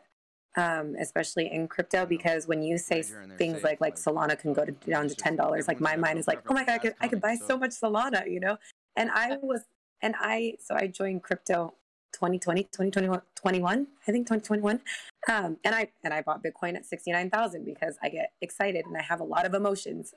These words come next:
Speaker 1: So I definitely get wrapped up into that stuff. Um, but I also, like, as it's going down, I'm like, "Oh, it's so much cheaper," right? But then a lot of people don't have that mindset. So I would love, because just like Shan says, people listen to you.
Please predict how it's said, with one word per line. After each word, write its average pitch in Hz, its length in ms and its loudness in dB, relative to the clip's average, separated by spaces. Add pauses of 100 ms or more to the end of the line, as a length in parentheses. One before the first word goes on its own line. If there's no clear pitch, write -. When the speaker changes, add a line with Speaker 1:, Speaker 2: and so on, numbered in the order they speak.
Speaker 1:
So - 160 -6
I 180 60 -6
definitely 190 300 0
get 175 180 0
wrapped 165 260 0
up - 160 0
into 170 200 -6
that - 260 -2
stuff. - 220 0 (500)
Um, 170 360 0
but 170 140 4
I 165 140 2
also, 185 500 -2
like, 165 240 -4
as 170 160 0
it's 170 140 -12
going 165 240 -2
down, 190 240 0
I'm 160 80 -12
like, 165 180 -10
"Oh, 240 140 0
it's - 140 -8
so 202 80 0
much - 260 -2
cheaper," - 500 -4 (380)
right? 180 240 2
But 185 100 -2
then 190 120 2
a 185 60 -2
lot 180 140 0
of 190 60 0
people 196 240 0
don't 170 180 0 (140)
have 190 260 0
that 170 160 0
mindset. 165 520 -2
So - 100 0
I 180 100 2
would 175 160 -2
love, 170 540 0
because 165 280 -2 (260)
just 185 200 0
like 180 140 0
Shan 170 320 -2
says, 160 320 0
people 160 400 0
listen 160 400 0
to - 140 0
you. - 300 0